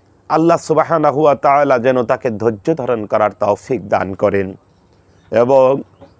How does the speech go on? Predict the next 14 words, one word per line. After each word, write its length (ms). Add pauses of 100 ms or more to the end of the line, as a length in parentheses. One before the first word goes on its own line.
(360)
আমরা 320
অনেকে 380
দূরে 340
আছি, 460 (340)
যেখানেই 520
আছি, 440
যেভাবে 540
আছি, 480 (520)
সকল 420
আলেম 320
ওলামাদের 640
কাছে 280
দাবি, 520 (420)
আপনারা 680